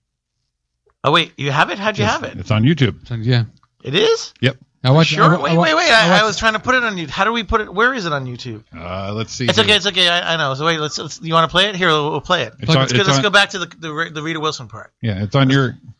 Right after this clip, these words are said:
Speaker 1: That's
Speaker 2: it's
Speaker 1: right.
Speaker 2: on
Speaker 1: No, no, we put it on to show the guy from Blur.
Speaker 2: Yeah.
Speaker 1: That's right.
Speaker 3: Well, pl-, plug into yours, Jimmy, right now.
Speaker 1: My friend is Damon Albarn from Blur and also Gorillaz. I uploaded it the other day 'cause I saw them in concert a couple of weeks ago in New York, and I wanted to show him. He's, the band Blur,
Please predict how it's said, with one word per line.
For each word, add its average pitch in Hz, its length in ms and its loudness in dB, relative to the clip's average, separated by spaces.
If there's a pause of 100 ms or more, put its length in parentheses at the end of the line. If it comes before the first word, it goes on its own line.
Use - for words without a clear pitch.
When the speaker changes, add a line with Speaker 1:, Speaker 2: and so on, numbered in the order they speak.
(180)
Speaker 1:
That's 165 180 0
Speaker 2:
it's 180 80 4
Speaker 1:
right. 151 100 2
Speaker 2:
on 165 60 -2
Speaker 1:
No, 170 160 4
no, 160 140 4
we 151 100 -4
put 170 140 -4
it 165 60 0
on 156 180 4
to 135 80 -8
show 151 240 -2
the 131 100 -4
guy 127 180 0
from 117 180 -14
Blur. 113 420 -8
Speaker 2:
Yeah. 101 140 2 (240)
Speaker 1:
That's - 160 -16
right. 104 140 -14 (840)
Speaker 3:
Well, 135 120 -10
pl-, 175 220 -4
plug 185 220 2
into 185 140 2
yours, 202 180 2
Jimmy, 123 180 0
right 147 140 0
now. 175 60 0 (100)
Speaker 1:
My 139 100 2
friend 156 200 0
is 131 80 -2
Damon 135 240 2
Albarn 131 280 4
from 123 140 -8
Blur 127 360 -2 (100)
and 120 80 -10
also 120 180 -6
Gorillaz. 120 520 -2 (420)
I 110 80 0 (120)
uploaded 123 340 -2
it 110 60 -6
the 117 100 -4
other 110 100 -4
day 113 260 -2
'cause - 180 -10
I 107 60 -4
saw 117 180 -4
them 113 160 -4
in 107 100 -10
concert 117 360 -6
a - 40 -12
couple 113 200 -8
of 110 40 -6
weeks 117 180 -10
ago 117 180 -6
in 107 80 -8
New 110 80 -6
York, 110 280 -4 (680)
and 110 120 -6
I 110 80 -2
wanted 113 240 -4
to 113 80 -4
show 117 220 0
him. 120 80 -6
He's, 143 340 -4 (160)
the 131 260 -4
band 151 520 0
Blur, 139 460 0